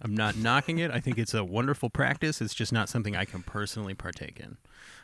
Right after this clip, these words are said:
Um, I think Ricky D agrees with me. Ricky is much more of a,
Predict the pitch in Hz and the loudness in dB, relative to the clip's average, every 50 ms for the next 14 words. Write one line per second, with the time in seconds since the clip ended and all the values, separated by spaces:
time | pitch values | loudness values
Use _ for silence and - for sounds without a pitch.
0 | - - 101 101 98 95 87 87 90 - - 107 - 135 107 120 113 117 107 113 | -6 0 2 2 2 2 0 -4 -6 -6 -2 2 4 4 6 6 6 6 6 6
1 | 107 104 110 104 98 98 110 113 117 101 110 104 92 107 107 107 98 104 107 - | 4 4 4 4 6 6 6 6 6 6 6 6 6 4 4 4 4 2 2 2
2 | - 107 104 98 95 110 110 104 98 - 113 104 104 101 98 92 92 95 92 90 | 2 2 2 2 2 2 2 0 2 2 2 2 4 4 2 2 2 0 0 0
3 | 87 85 85 85 | -2 -6 -8 -10